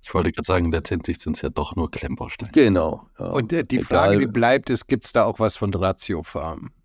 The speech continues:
Speaker 2: Oh. <laughs> Hab ich, hab ich noch nicht gesehen und es gibt auch keine Steine, die in der Mitte auseinanderbrechen sollst.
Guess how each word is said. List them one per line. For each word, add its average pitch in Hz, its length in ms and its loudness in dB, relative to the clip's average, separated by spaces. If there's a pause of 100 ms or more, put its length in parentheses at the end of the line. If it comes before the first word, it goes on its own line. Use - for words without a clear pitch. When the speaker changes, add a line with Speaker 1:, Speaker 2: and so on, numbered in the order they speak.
(760)
Speaker 2:
Oh. 87 280 -2 (280)
<laughs> 466 120 4 (1800)
Hab 98 100 2
ich, 98 200 4
hab 110 180 2
ich 113 80 6
noch 117 80 4
nicht 135 200 2
gesehen 131 440 6
und 101 120 4
es 101 140 0
gibt 107 180 0
auch 107 140 4
keine 120 300 4
Steine, 123 320 4
die 117 80 4
in 110 40 4
der 110 120 4
Mitte 120 180 6
auseinanderbrechen 107 760 2
sollst. 104 800 2